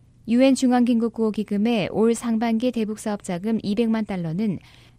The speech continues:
전년도의 육백오십만 달러에 비해 칠십 퍼센트 감소한 규모입니다. 유엔 중앙긴급구호기금은 지난해 세계식량계획과 유니세프에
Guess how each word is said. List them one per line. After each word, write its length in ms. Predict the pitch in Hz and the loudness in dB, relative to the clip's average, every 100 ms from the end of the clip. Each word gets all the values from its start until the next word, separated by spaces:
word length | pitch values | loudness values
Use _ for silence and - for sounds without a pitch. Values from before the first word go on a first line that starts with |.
| - | -4
전년도의 640 | 226 220 233 214 240 - | 2 4 4 2 0 0
육백오십만 760 | 220 - 247 196 220 233 233 220 | 0 0 0 0 0 0 0 0
달러에 320 | 208 190 180 | -2 -4 -4
비해 460 | 143 147 185 226 | -6 -6 -4 -6
칠십 420 | 226 - 285 - 262 | -6 -6 -6 -6 -6
퍼센트 480 | 262 254 226 254 | -4 -2 -2 -2
감소한 640 | 233 214 202 202 190 220 226 | -4 -4 -4 -4 -4 -2 -2
규모입니다. 680 | 220 202 175 151 139 104 - - - - - - - - _ | -2 -2 -2 -4 -6 -8 -12 -20 -20 -20 -20 -20 -20 -20 _
유엔 280 | 220 254 262 | 4 6 6
중앙긴급구호기금은 1300 | 262 240 233 233 220 214 214 196 185 185 214 202 98 | 4 4 4 4 0 0 -2 -2 -2 0 2 0 -2
지난해 560 | - 220 202 220 170 - - - | -4 -2 0 0 0 -4 -14 -20
세계식량계획과 1300 | - 240 240 226 226 220 214 214 202 - 226 220 151 | -4 0 2 2 2 2 0 -4 -6 -4 -2 0 0
유니세프에 800 | 196 208 226 214 196 - 151 180 | 0 0 0 -4 -6 -6 -6 -6